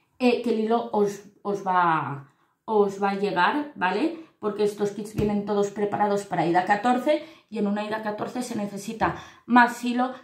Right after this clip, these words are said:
que en una Aida dieciséis o que en una Aida dieciocho, ¿vale? Entonces, si los cambiáis a una Aida dieciséis o una Aida dieciocho, eh, no vais a correr el riesgo de que os falte hilo. Es más, es que sobra hilo cuando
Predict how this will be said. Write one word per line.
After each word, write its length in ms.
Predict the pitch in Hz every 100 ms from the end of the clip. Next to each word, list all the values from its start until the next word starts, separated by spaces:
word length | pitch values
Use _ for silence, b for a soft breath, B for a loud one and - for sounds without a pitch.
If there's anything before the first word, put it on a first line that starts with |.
| _ -
que 100 | 208
en 80 |
una 200 | 214 208
Aida 500 | 202 220 240 240 - -
dieciséis 680 | 196 202 214 - 226 240
o 100 | 247
que 80 | 196
en 80 | 202
una 160 | 202 202
Aida 420 | 208 226 233 -
dieciocho, 680 | 175 196 180 - 190 185 175
¿vale? 180 | 180 220
Entonces, 440 | 233 202 254 262 B B B B B
si 180 | 254
los 180 | 233 214
cambiáis 500 | 233 220 262 226 -
a 60 | 220
una 160 | 240
Aida 220 | 269 269 269
dieciséis 520 | 262 254 - 262 226
o 80 | 208
una 280 | 220 240
Aida 220 | 240 240 240
dieciocho, 680 | 240 233 233 233 233 277 - B B B B B _
eh, 580 | 247 247 240 226 220 214
no 160 | 226 240
vais 200 | 240 233
a 80 |
correr 320 | 220 220 214 208
el 120 | 202
riesgo 340 | 220 220 233
de 100 | 214
que 80 | 196
os 160 | 190 -
falte 320 | 202 190 190
hilo. 320 | 180 170 -
Es 100 | 214
más, 260 | 220 196 -
es 80 | 180
que 260 | 240 233 B B B
sobra 480 | - 254 240 226
hilo 320 | 226 233 262 -
cuando 520 | 214 202 233 269